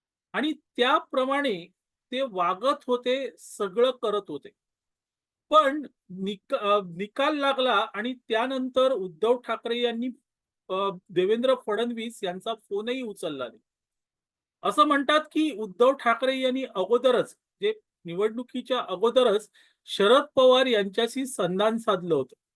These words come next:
आणि एकंदरीत देवेंद्र फडणवीस यांचा विश्वासघात के-, केला. त्यावेळेस विरोधकांना वाटलं होतं की आता देवेंद्र फडणवीस यांचं महाराष्ट्रातल्या राजकारणात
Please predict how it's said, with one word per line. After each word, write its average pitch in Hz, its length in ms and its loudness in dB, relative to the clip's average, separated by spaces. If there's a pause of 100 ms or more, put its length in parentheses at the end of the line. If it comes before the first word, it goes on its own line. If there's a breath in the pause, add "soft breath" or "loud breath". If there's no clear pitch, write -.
(760)
आणि 262 320 -2
एकंदरीत 302 880 2 (240)
देवेंद्र 262 400 6 (120)
फडणवीस 240 580 0
यांचा 202 360 0
विश्वासघात 170 840 -4
के-, 110 120 -10 (200)
केला. 113 220 -6 (960)
त्यावेळेस 302 600 4 (120)
विरोधकांना 269 720 2
वाटलं 240 400 2
होतं 254 340 2 (340)
की 247 120 -8
आता 180 420 -6
देवेंद्र 233 520 2 (100)
फडणवीस 247 580 -4
यांचं 190 420 -4
महाराष्ट्रातल्या 220 1000 -2
राजकारणात 208 680 -6